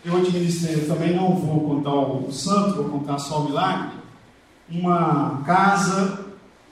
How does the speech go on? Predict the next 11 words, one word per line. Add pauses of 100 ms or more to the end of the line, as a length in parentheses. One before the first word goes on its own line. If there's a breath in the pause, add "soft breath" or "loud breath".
(380 loud breath)
é, (440)
como
que
eu
diria, (420)
de
cultura
aqui
de
Belo
Horizonte,